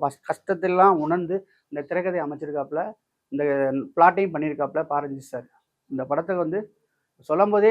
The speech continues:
கூஸ் பம்பா இருக்குது. ஆகஸ்ட் பதினஞ்சாவது தியேட்டர்ல தெறிக்க விடுவாங்கிறதுல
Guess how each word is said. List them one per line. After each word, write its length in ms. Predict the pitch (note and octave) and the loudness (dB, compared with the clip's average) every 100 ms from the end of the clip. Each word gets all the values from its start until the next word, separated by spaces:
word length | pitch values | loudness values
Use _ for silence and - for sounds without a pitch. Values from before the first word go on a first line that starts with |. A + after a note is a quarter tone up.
| F#3 | 4
கூஸ் 180 | G3 G3+ | 0 0
பம்பா 220 | F#3 F3 | 0 2
இருக்குது. 260 | D3+ C3+ D3 G3+ _ _ D3+ | 0 0 -6 -8 _ _ -2
ஆகஸ்ட் 240 | F#3+ D#3 | -2 -4
பதினஞ்சாவது 400 | D#3+ D#3 D3+ D3+ F3+ | -8 -4 -4 -6 -4
தியேட்டர்ல 320 | D#3+ E3+ E3+ | -6 -4 -8
தெறிக்க 240 | - D#3 F3 | -6 -6 -4
விடுவாங்கிறதுல 500 | D#3 C#3+ C3+ C3+ | -2 -2 -4 -6